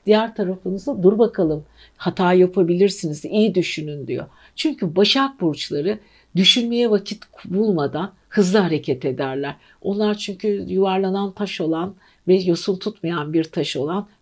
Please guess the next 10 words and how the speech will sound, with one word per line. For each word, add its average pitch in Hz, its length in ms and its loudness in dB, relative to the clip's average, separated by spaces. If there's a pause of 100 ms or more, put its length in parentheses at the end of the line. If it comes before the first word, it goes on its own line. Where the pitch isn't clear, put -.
Merkür 196 500 2
çocuklarıdır. 139 840 -4 (280)
Merkür 214 380 0
insanların 160 640 -2
bu 180 100 -4
sivri 185 480 0
zekaları 170 760 0 (260)
bazen 185 380 0
kendileri 175 560 -2
için 196 260 -4